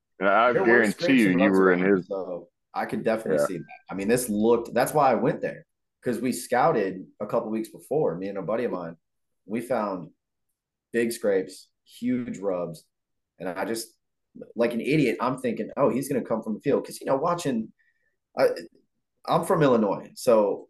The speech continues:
Speaker 2: my mind instantly back then would jump to, "All right, these deer are gonna be in the field." I'm not thinking about morning time, they're going to bed. I'm thinking there's a
Speaker 1: Yeah.
Speaker 2: field, the sun's up,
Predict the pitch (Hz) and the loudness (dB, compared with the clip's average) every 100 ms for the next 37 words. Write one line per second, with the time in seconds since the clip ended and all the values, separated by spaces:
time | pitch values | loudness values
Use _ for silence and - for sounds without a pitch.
0 | - 110 139 160 139 123 120 120 123 107 | -8 -2 0 2 2 0 -4 -6 -6 -6
1 | 98 101 95 101 92 82 98 95 - 95 | -2 -4 -4 -6 -8 -6 -6 -8 -8 -8
2 | 92 87 95 85 92 - 104 104 101 92 | -6 -4 -4 -4 -6 -6 -2 -2 -2 -2
3 | 95 92 - 85 71 - _ _ _ _ | -4 -4 -8 -8 -8 -10 _ _ _ _
4 | - 101 131 110 107 - 139 143 117 98 | -8 -2 -2 -2 -6 -4 -4 -4 -4 -2
5 | 98 90 - - 95 110 123 98 101 92 | 0 0 -4 -10 -4 -2 -2 -4 -6 -6
6 | 90 85 - 95 87 98 98 95 - 85 | -8 -10 -8 -6 -2 -2 -2 -4 -8 -12
7 | 80 104 92 - _ _ - 208 110 98 | -4 0 -2 -4 _ _ -6 -4 -2 -2
8 | 95 87 76 87 85 139 - 139 175 - | -4 -8 -8 -6 0 0 0 -2 -2 -4
9 | _ _ _ _ - - 90 104 131 - | _ _ _ _ -16 -10 -6 2 2 2